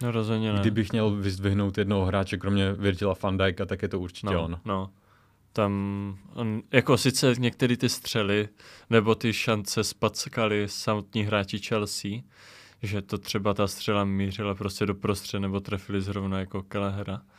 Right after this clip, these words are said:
Speaker 1: Ale i tak zákrok je prostě zákrok a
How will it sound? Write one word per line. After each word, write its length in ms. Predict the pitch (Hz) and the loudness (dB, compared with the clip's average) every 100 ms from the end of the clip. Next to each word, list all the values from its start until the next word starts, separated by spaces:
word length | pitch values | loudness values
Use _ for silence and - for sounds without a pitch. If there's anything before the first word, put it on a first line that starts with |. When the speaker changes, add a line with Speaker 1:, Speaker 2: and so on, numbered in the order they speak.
| - - - - _ | -20 -20 -20 -20 _
Speaker 1:
Ale 340 | - 104 101 101 101 101 101 98 101 - _ | 2 4 4 4 4 4 2 0 -6 -14 _
i 80 | 127 | -4
tak 480 | - 104 - - - _ _ _ - | 2 2 0 -14 -18 _ _ _ 0
zákrok 420 | 113 101 110 101 | 2 2 2 0
je 80 | 101 | 0
prostě 300 | 95 98 107 | -2 -2 2
zákrok 440 | 107 104 107 107 | 4 4 2 2
a 300 | 107 104 101 | 2 2 0